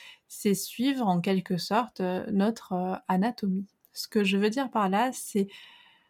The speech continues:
vraiment réfléchir dans sa pratique, sur le tapis, et j'envi-, j'invite tout le monde, parce que c'est vraiment quelque chose que je fais, euh, régulièrement et que je continue à faire, hein. C'est pas du tout quelque chose que j'ai fait au début et que maintenant j'ai arrêté.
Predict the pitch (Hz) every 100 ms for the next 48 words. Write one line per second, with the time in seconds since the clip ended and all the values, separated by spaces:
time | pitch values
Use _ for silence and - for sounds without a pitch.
0 | _ _ _ _ 226 233 254 311 226 226
1 | 262 - 277 247 - - 214 - 196 196
2 | 220 226 262 - 214 208 190 185 - -
3 | - 262 254 247 240 196 185 - 214 240
4 | 190 185 190 190 190 196 202 190 202 208
5 | - 226 220 262 233 - 190 190 196 220
6 | 269 233 196 - 233 233 208 185 185 180
7 | 247 247 202 190 196 214 220 208 185 220
8 | 285 - - - _ _ 202 247 214 214
9 | - 262 - 240 302 208 190 - 285 220
10 | 202 214 226 226 202 233 202 226 214 185
11 | 175 196 185 185 180 226 220 190 185 220
12 | 202 185 196 190 262